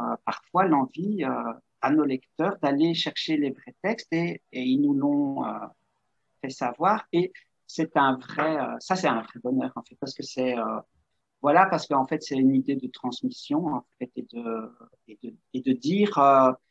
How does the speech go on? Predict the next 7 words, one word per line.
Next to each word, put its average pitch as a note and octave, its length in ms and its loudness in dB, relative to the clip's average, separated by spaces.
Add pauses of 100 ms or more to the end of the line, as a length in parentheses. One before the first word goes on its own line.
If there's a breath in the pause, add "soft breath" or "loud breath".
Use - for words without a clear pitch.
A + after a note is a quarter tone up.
(200)
et C#3+ 60 0
de D3+ 120 6
faire D#3+ 360 2
aussi F3 420 -4
comprendre E3 600 4
que D#3 240 0 (520)
on D#3 180 6